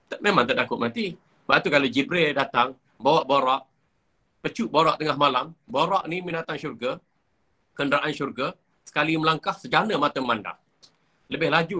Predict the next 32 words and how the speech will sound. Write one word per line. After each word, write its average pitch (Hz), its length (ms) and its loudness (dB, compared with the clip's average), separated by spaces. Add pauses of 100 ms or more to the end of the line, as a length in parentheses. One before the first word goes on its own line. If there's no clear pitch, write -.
daripada 139 720 0
Bugatti 135 400 -2
Veyron. 113 240 -2 (800)
Lebih 160 240 2
laju 170 320 0
lagi 131 160 0
daripada 131 400 0
apa? 92 240 -10
Kereta 123 320 -2
yang 113 80 -2
paling 117 160 0
laju 117 240 -2
di 113 160 -4
dunia 113 240 0
ni 127 160 -4
Bugatti 117 320 -4
Veyron 110 320 0
lah, 110 160 -2
kalau 123 160 -4
kita 120 180 -6
kata. 127 240 -4 (540)
Ada 92 160 -2
kalau 120 240 2
kita 123 240 0
nak 120 400 0
ukur 123 400 0
dengan, 117 480 2 (160)
eh, - 160 -12
kejayaan 120 640 2 (400)
Lewis 139 240 -2
Hamilton, 120 560 -2 (400)
eh, 113 720 0